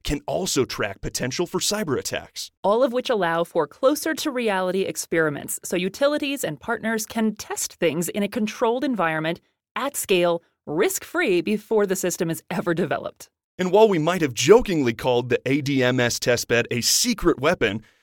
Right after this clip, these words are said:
Speaker 1: it's actually not the case. The door is always open for new projects, for utilities, and for N rel partners to leverage its capabilities.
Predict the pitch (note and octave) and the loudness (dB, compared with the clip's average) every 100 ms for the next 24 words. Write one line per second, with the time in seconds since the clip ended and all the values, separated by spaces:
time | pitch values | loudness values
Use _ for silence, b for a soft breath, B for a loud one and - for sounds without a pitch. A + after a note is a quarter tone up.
0 | b - D3 G#3 - F#3 C3+ D3+ - - | b 0 2 4 2 0 2 2 0 2
1 | A3+ A#3 - - - F3 C3+ F#3+ G#3 G#3 | 2 2 -2 -8 -4 -2 4 6 6 4
2 | F#3+ E3+ - F3 F#3+ F3+ D#3 A#2 - G#2+ | 0 -2 -4 0 2 4 4 2 -2 -4
3 | G#2 G2 - A2 D#3 A3 - D#3 D#3 C3+ | -6 -12 -6 -2 0 0 4 4 4 4
4 | D3+ C#3+ - A#2+ G#2+ G#2+ F3 F3+ F3 F3 | 2 2 -2 -4 -4 -2 0 2 0 -2
5 | - b b D3 A3 - E3+ D#3 F3 D3 | -6 b b -6 -4 0 2 2 2 2
6 | - D#3 A#2+ G2 - A2+ G#2 A#2 C#3+ C#3+ | 4 2 2 -6 -6 -6 -2 -2 0 0
7 | - A#2+ - - G#2+ G#2 A2+ A2 F#2 - | -2 -6 -6 -8 -8 -6 -6 -6 -8 -14